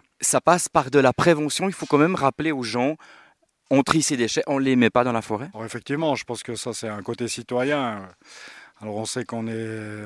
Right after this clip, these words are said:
Speaker 2: on a des taxes, euh, au niveau des déchets. Ma foi, ça fait partie de la vie, c'est comme ça. Euh, chacun a sa propre conscience. Euh, effectivement, moi, il ne me viendrait pas à l'idée d'aller mettre mes poubelles, euh, en plein milieu de la nature.
Speaker 1: Là, en plus, ce qu'on a pu découvrir aujourd'hui, c'est que c'était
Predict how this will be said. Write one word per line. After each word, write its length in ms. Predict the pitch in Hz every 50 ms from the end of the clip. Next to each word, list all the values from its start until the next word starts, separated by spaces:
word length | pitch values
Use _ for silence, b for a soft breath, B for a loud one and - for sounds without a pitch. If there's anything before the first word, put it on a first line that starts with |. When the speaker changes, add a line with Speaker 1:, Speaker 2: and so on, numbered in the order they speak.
| 104
Speaker 2:
on 60 | 107 110
a 100 | 113 113
des 140 | 113 120
taxes, 300 | - - 127 123 - -
euh, 200 | 123 117 117 113 113 113 104 98 98 92 B B B B B B
au 40 | 120
niveau 280 | 113 117 117 117 123 123
des 100 | 123 123
déchets. 440 | 117 127 123 - - 147 156 175 170
Ma 180 | 143 123 117
foi, 180 | - - 123 113
ça 160 | - - 113
fait 140 | - 113 110
partie 260 | - 117 - - 127
de 80 | 120 117
la 100 | 117 117
vie, 220 | 113 127 135 147
c'est 140 | - - 110
comme 160 | 113 113 113
ça. 260 | - 135 143 160 175 - B B B B B B B B B B B B B B B -
Euh, 340 | 113 107 110 107 104 107 107
chacun 300 | 104 - 139 131 - 139
a 40 | 135
sa 200 | 123 - 131 120
propre 220 | - - 135 117
conscience. 640 | - 135 131 131 - - 139 143 156 170 156 - - 117
Euh, 240 | 113 113 110 110
effectivement, 520 | 107 - - 107 - - 113 110 120 131 131
moi, 140 | 123 120 120
il 40 |
ne 40 | 120
me 40 | 113
viendrait 260 | 117 120 110 107 117
pas 160 | 110 - 131
à 20 | 127
l'idée 400 | 127 127 120 117 127 131 127 120
d'aller 240 | 113 107 110 110 107
mettre 320 | 113 120 - - - 110
mes 140 | 104 107 107
poubelles, 420 | - 113 113 110 117 117 117 107
euh, 200 | 104 101 98 98 98
en 180 | - _ _
plein 120 | - 117 110
milieu 180 | 120 117 123
de 40 | 120
la 100 | 123 120
nature. 360 | 120 117 - - 117 110 104 - - _ _ _ -
Speaker 1:
Là, 180 | 110 127 135
en 140 | 123 117 113
plus, 340 | - 147 160 151 - - 127
ce 100 | 113 -
qu'on 140 | - 131 123
a 100 | 117 110
pu 140 | - - 117
découvrir 440 | 117 113 - 123 113 117 127 117
aujourd'hui, 320 | 113 120 104 113 110 135 156
c'est 140 | - 131 117
que 400 | - - 120 110 107 107 101 95
c'était 300 | - - 110 101 110